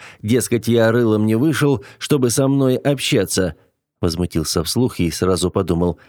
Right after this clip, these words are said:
не слишком ли я громко. И не пора ли отсюда сваливать? Дел-то непочатый край. Мне ещё надо было до темноты деревья к речке доставить, мост из них соорудить и на тот берег перебраться.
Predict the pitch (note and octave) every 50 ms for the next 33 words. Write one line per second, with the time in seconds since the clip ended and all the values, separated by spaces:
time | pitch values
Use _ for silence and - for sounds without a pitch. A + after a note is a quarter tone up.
0 | _ _ _ - D#3+ D#3 D3 C3+ - C#3+ C#3 A#2 - - - A#2+ A2+ A2 A2+ A2
1 | G#2 G#2+ G#2 G2+ F#2 G2 F2 E2 D2+ - - C2+ - _ _ _ _ _ _ _
2 | _ - A#2 A2+ G2+ F#2+ F2+ - G2+ G2 G2+ G2 G2 G2 G2 F#2 - - G#2 F2+
3 | F#2 F#2+ F2+ - A#2 A#2 C3+ C3 G#2 F2+ E2+ E2+ E2+ - - - - - _ _
4 | _ - B2+ B2+ D3+ D3+ D3+ C#3+ - - D3 C#3+ C3 A2+ - - _ - D3 C3+
5 | C3 - - C3+ B2+ - - A#2+ G#2+ - B2 B2 A#2 - C3+ G#2 F2+ F2+ F#2 G#2
6 | - _ _ _ _ _ _ _ _ _ _ _ - - D3+ E3+ D#3 B2 A2 -
7 | A#2+ A2 A2+ A2 G2+ G#2+ F#2+ A2 A2 A2 A2 G#2+ A2 G#2+ - A2+ A#2 A#2 B2 B2+
8 | - E3+ C#3+ A#2 C#3 D3+ D3+ D#3 C3 F#2+ G2 G2 - - F#2+ G2 F2 - - -
9 | E2+ G#2 G#2+ A2 - - E3 E3 D3+ D3+ D3 - - - - _ - C3+ C#3+ D3+
10 | C#3 G#2+ - - - - A2+ G2+ F#2+ A2+ A#2+ A2 - - - G#2+ G#2+ A2 A2 A#2
11 | A2+ B2 C3+ A2+ - _ - A#2 A2+ A#2 A2+ A#2 B2 G#2+ G2 F#2+ F2+ A2+ G2 D#2+
12 | D#2 - - E2+ E2+ E2 - E2+ D#2+ D#2+ - - -